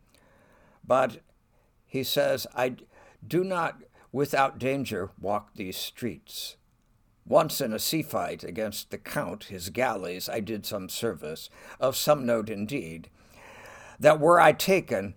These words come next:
it would scarce be answered. I once was the enemy of Count Orsino and fought against some of his ships."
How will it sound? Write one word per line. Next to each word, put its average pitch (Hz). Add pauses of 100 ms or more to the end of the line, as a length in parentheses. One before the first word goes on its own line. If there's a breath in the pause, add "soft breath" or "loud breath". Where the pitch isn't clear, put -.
(140)
it 127
would 107
scarce -
be -
answered. 104 (440 soft breath)
I 127
once 123 (280 soft breath)
was 113
the 104
enemy 95 (560 soft breath)
of 107 (140)
Count 92
Orsino 107
and 107
fought 104
against 98
some 87
of 85
his 85
ships." -